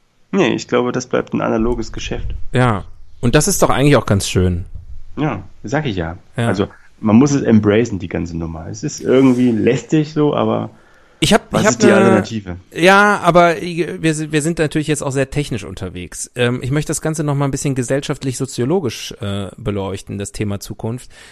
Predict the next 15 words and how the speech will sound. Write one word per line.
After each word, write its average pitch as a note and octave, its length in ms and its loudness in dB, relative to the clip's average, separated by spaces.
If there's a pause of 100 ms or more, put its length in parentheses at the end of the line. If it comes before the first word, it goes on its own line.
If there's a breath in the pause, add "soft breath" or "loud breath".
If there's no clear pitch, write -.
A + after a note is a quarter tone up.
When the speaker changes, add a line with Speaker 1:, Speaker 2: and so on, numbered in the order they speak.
(120 loud breath)
Speaker 2:
Wie C3+ 140 0
entwickelt D#3+ 400 -2
sich D3+ 100 -6
das C3 220 -8
weiter? B2 800 -2
Ähm, A#2 480 -2
und A#2+ 340 -4
ich, - 460 -10
äh, A2 520 0
äh, A2 840 -6
be-, A#2+ 300 -6
beziehe - 280 -2
mich E3 140 -2
hier C#3 320 -2
auf, A2 500 -4